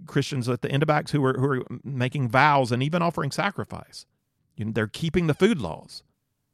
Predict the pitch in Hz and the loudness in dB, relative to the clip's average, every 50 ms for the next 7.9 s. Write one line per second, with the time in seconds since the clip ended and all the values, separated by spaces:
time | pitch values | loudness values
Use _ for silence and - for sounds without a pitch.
0 | _ _ _ _ _ _ - 156 - 175 143 147 160 196 - - 147 135 - - | _ _ _ _ _ _ -4 -2 2 2 2 4 4 2 2 2 0 -2 0 0
1 | - 180 180 180 139 98 80 76 - - - - - - - - _ _ _ _ | 0 0 2 2 0 0 -2 -6 -8 -12 -14 -16 -16 -16 -16 -18 _ _ _ _
2 | _ _ _ _ _ _ _ _ _ _ _ _ _ _ _ - 120 120 131 127 | _ _ _ _ _ _ _ _ _ _ _ _ _ _ _ -4 -2 2 2 2
3 | 117 120 135 151 190 202 185 170 143 123 - - 147 156 147 127 - _ - 160 | 2 2 2 2 2 4 4 4 4 2 2 2 0 -2 -2 -2 -4 _ 0 2
4 | 156 147 139 139 135 135 131 - - 131 120 107 101 101 - 123 127 135 131 - | 2 4 4 6 4 4 4 0 -2 -2 -2 -2 -2 -2 0 2 2 2 2 0
5 | - 123 113 104 - - - _ _ _ _ _ _ _ _ _ _ _ _ _ | 0 0 0 0 -2 -4 -12 _ _ _ _ _ _ _ _ _ _ _ _ _
6 | _ _ _ - 123 120 117 - - - 151 143 143 135 135 131 127 120 120 113 | _ _ _ -4 -2 -2 -2 -2 0 4 6 8 8 8 8 6 4 4 2 0
7 | 110 101 131 143 160 143 113 90 - - - - _ - - - - - | 2 2 2 2 2 0 0 -2 -4 -6 -12 -16 _ -18 -18 -18 -18 -20